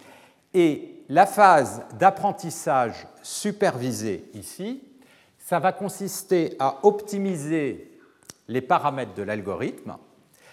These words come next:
de façon à ce que sur les exemples que vous connaissez, qui vous sont donnés par, euh, la base d'entraînement, c'est-à-dire sur les X I,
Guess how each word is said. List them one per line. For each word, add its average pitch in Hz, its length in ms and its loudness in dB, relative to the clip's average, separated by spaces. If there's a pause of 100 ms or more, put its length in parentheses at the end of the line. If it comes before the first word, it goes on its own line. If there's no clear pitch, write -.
(220)
de 139 160 0
façon 190 580 0 (100)
à 156 100 2
ce - 200 -8
que 135 300 -4
sur 262 400 -2
les 160 240 2
exemples 104 560 -8 (1160)
que - 80 -10
vous 110 160 -12
connaissez, 135 800 -2
qui - 80 -16
vous 92 120 -14
sont 107 240 -14
donnés 139 400 -4
par, 101 380 -10
euh, 80 140 -14
la 92 120 -10
base 104 280 -2
d'entraînement, 101 720 -6 (320)
c'est-à-dire 117 480 -8
sur 208 280 -2
les 160 240 -2
X - 320 -8
I, 185 280 -8